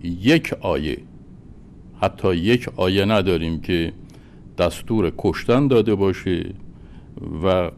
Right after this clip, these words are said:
قابل توجیه نباشه. تمام آیاتی که در اونها تقاتل به معنای جنگی که ممکن است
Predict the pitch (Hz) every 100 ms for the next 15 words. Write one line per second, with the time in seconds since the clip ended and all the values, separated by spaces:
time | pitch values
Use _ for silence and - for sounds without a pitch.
0 | - 92 87 87 82 - 80 - 104 80
1 | 92 78 67 - - - - - - -
2 | - - - 139 165 143 98 - 90 101
3 | 117 117 85 - 71 - - - - -
4 | 95 90 58 90 82 120 110 - - -
5 | - - 92 92 85 - - 92 87 92
6 | 76 73 107 107 98 80 110 123 127 127
7 | 113 120 110 98 85 - 117 113 104